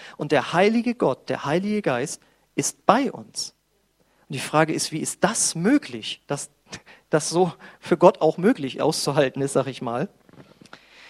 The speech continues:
Und, äh, da bemühe ich nochmal das Bild, das ich schon mal irgendwann verwendet habe. Im Grunde genommen ist das wie ein Kernreaktor, den wir in uns haben. Gottes Kraft ist so stark,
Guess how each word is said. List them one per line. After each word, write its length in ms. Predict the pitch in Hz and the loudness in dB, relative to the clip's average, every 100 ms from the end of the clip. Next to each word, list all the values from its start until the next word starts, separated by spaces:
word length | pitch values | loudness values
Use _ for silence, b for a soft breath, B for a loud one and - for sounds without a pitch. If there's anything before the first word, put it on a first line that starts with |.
| B B B | B B B
Und, 420 | - 156 160 - 151 | -2 0 0 -2 -2
äh, 100 | 151 | 0
da 100 | 151 | 0
bemühe 300 | 165 190 233 | 0 0 0
ich 100 | 226 | 2
nochmal 320 | 220 220 202 | 2 4 4
das 180 | 180 165 | 2 2
Bild, 200 | 214 214 | 2 2
das 140 | 170 | -2
ich 100 | 175 | 0
schon 160 | - 196 | 2 4
mal 140 | 170 | 4
irgendwann 440 | 151 151 143 156 | 4 4 2 0
verwendet 520 | 160 151 139 143 135 156 | 0 2 2 0 -2 0
habe. 380 | 135 127 160 - _ _ _ _ _ _ _ _ B B B | 2 2 0 -4 _ _ _ _ _ _ _ _ B B B
Im 120 | - | -6
Grunde 260 | 175 208 240 | 4 6 6
genommen 140 | 226 | 6
ist 120 | 220 220 | 4 4
das 180 | 196 | 2
wie 80 | 190 | 0
ein 80 | 190 | -2
Kernreaktor, 960 | - 220 226 160 143 131 - 131 117 110 _ _ _ _ _ _ _ _ _ _ _ | 0 2 2 0 0 -2 -4 -4 -4 -10 _ _ _ _ _ _ _ _ _ _ _
den 220 | 156 151 | -4 0
wir 120 | 147 | -2
in 140 | 147 139 | 0 -4
uns 220 | 123 - | -4 -2
haben. 340 | 131 113 104 _ _ _ _ _ _ _ _ _ _ _ _ _ | -2 -4 -10 _ _ _ _ _ _ _ _ _ _ _ _ _
Gottes 300 | 143 143 - | -2 -2 -6
Kraft 300 | - 147 - | -6 -6 -6
ist 140 | 151 | -8
so 120 | 143 151 | -6 -4
stark, 580 | - 147 135 127 - | -2 0 0 -2 -8